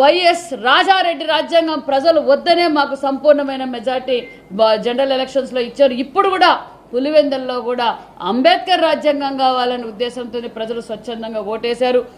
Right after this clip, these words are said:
మేం ప్రజలకు కూడా తెలియజేసింది ఒకటే, మేము ఎవరిని బెదిరించలేదు. మేము చేసిన సంవత్సరం పరిపాలనలో ఏ విధంగా మేము అభివృద్ధి చేశాం, మేము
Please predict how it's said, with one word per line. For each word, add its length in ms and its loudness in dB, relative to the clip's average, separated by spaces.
మేం 340 6
ప్రజలకు 420 0
కూడా 160 2
తెలియజేసింది 640 -4
ఒకటే, 380 -6
మేము 200 -6
ఎవరిని 320 -2
బెదిరించలేదు. 800 4
మేము 300 4
చేసిన 480 2
సంవత్సరం 680 2
పరిపాలనలో 640 2
ఏ 220 6
విధంగా 340 -2
మేము 240 2
అభివృద్ధి 420 -2
చేశాం, 400 2
మేము 320 2